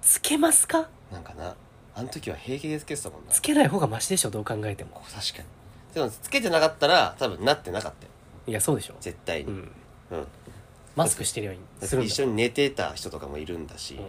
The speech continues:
Speaker 2: ご飯食べてる人もいるのに、そいつらはなってないのに、
Speaker 1: うん。
Speaker 2: 俺だけなったってことは、
Speaker 1: もうだって完全に濃厚接触。
Speaker 2: その、もう、ただベロチューしただけっていう。
Speaker 1: そうよ。ディープキスしたんですよ、こいつは。患者と。
Speaker 2: 患者と。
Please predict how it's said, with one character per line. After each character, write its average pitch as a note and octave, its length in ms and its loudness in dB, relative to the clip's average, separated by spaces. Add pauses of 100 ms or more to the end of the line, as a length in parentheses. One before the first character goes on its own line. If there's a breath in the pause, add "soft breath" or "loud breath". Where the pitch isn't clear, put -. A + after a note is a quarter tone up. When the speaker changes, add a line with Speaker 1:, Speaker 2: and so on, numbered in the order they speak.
(240)
Speaker 2:
ご F#2+ 80 -4
飯 D#2+ 140 -8
食 F2 60 -6
べ E2 80 -6
て - 60 -16
る - 40 -10
人 D#2 120 -10
も D2+ 60 -12
い D2 40 -10
る E2 140 -8
の D#2 120 -8
に、 D3+ 280 0 (180 loud breath)
そ F#3+ 100 0
い A3 60 4
つ A3+ 40 0
ら C4 80 4
は - 40 0
な C#3+ 120 6
っ - 100 -8
て F2+ 100 -4
な E2 120 -4
い D2+ 80 -8
の D2 80 -14
に、 F3+ 280 -2 (100)
Speaker 1:
う - 20 -8
ん。 G2 200 -12
Speaker 2:
俺 G#3+ 180 8
だ G3 140 6
け E3 80 -2
な E2+ 140 -4
っ - 100 -14
た - 100 -4
っ - 40 -6
て - 80 -16
こ - 100 -12
と F#2 100 -4
は、 C3 260 4
Speaker 1:
も A2+ 140 -8
う - 20 -8
だ A#2 80 -6
っ - 40 -10
て - 220 -16
完 A#3 260 -6
全 G#3+ 140 0
に F#3+ 60 0
濃 G3+ 220 6
厚 F3 180 0
接 F3 120 0
触。 - 220 -6
Speaker 2:
そ F#2 100 -8
の、 E2 140 -6
も E2+ 180 -6
う、 D#2 40 -8 (120)
た - 60 -16
だ - 120 2
ベ A2 100 -2
ロ A#2+ 120 2
チ B2 140 -4
ュ - 20 4
ー - 20 0
し - 60 -4
た A#2 80 0
だ A2 80 2
け A2 100 -4
っ - 40 -2
て - 40 -16
い - 40 -16
う。 - 20 -10
Speaker 1:
そ D#3+ 200 4
う - 20 -2
よ。 F#2 80 -8 (420)
デ G3+ 100 4
ィ B3+ 40 8
ー B3 60 4
プ B3+ 120 4
キ C4+ 80 2
ス G#3+ 100 8
し - 80 6
た E3+ 100 8
ん D3+ 40 6
で C#3 60 2
す - 60 0
よ、 A2 60 -6
こ A#2+ 120 0
い A#2 40 0
つ - 140 -2
は。 A#2+ 120 0 (240)
患 C3+ 260 4
者 C3 100 6
と。 C3 280 0
Speaker 2:
患 G#2+ 180 -2
者 G#2+ 140 -4
と。 G2+ 260 -6